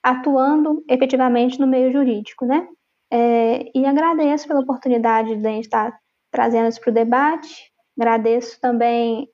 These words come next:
a participação do doutor Davi. É, foi muito engrandecedor, aprendi também, né? É sempre uma troca. Aprendo muito com o Ícaro também, tanto discutindo sobre esses assuntos quanto sobre outros, porque a gente sabe, já se conhece há mais tempo.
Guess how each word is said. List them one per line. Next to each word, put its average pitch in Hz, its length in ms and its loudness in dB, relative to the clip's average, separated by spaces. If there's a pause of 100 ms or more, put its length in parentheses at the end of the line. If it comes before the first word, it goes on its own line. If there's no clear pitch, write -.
a 240 140 -4
participação 233 960 -4 (560)
do 254 180 0
doutor 240 280 0
Davi. 247 500 0 (500)
É, 226 340 0 (140)
foi 240 300 2
muito 254 200 0
engrandecedor, 254 580 2
aprendi 233 420 0
também, 240 460 0
né? 285 540 -2
É - 20 -8 (100)
sempre 240 180 -2
uma 240 140 2
troca. 254 540 -2 (280)
Aprendo 254 420 0
muito 254 320 0
com 254 100 0
o 240 60 0
Ícaro 233 260 -2
também, 226 640 -2
tanto 254 440 0 (260)
discutindo 254 580 0
sobre 247 400 0
esses 247 160 -4
assuntos 240 460 -2
quanto 247 260 -2
sobre 233 300 0
outros, 311 340 0
porque - 140 -2
a 233 40 2
gente 226 140 -2
sabe, 208 180 0
já 220 140 0
se - 160 -12
conhece 220 320 -2
há - 20 0
mais 226 220 0
tempo. 349 380 0